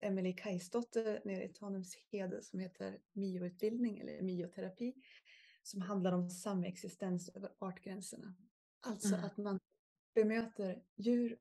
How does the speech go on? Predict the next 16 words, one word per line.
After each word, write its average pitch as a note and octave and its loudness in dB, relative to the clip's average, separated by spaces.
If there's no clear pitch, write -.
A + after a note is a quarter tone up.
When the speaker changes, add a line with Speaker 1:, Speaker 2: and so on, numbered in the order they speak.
Speaker 1:
och G#3+ -4
natur F#3 -4
på A#3 0
precis C#4+ -2
samma B3 4
sätt A#3 -4
som A3 0
du G3+ -6
bemöter G#3 0
en G#3 0
människa A3 -2
du F#3 -4
tycker - -6
om. - -6
Samma A#3+ 10
respekt, - -2